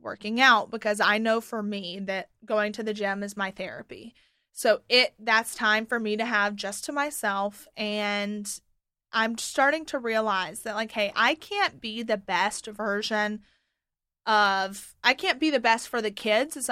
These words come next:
if I'm not the best version of myself for me." And so even recently, just, you know, going on,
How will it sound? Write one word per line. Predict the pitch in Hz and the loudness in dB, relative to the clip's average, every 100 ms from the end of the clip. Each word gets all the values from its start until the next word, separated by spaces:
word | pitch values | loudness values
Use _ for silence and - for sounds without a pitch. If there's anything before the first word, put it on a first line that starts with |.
| - | -2
if | 247 240 | -2 0
I'm | 220 | 0
not | 262 247 | 2 0
the | 247 | 0
best | 214 202 - | 0 0 0
version | 208 208 | -2 -2
of | 214 | -4
myself | 196 190 196 196 | -4 -4 -4 -6
for | 196 - | -6 -8
me." | 196 190 - - _ _ _ _ _ | -6 -8 -14 -20 _ _ _ _ _
And | 254 254 247 | 2 2 0
so | 240 240 214 - | 0 2 2 0
even | 262 262 254 247 233 220 | -2 -2 2 0 0 -4
recently, | 226 226 - 214 208 202 | -6 -6 -6 -6 -4 -6
just, | 202 226 226 - - - | -4 -4 -4 -6 -10 -4
you | 269 | 0
know, | 214 160 226 - 226 | 0 0 -4 -10 -4
going | 240 247 311 302 | 4 6 6 6
on, | 269 262 254 | 6 6 4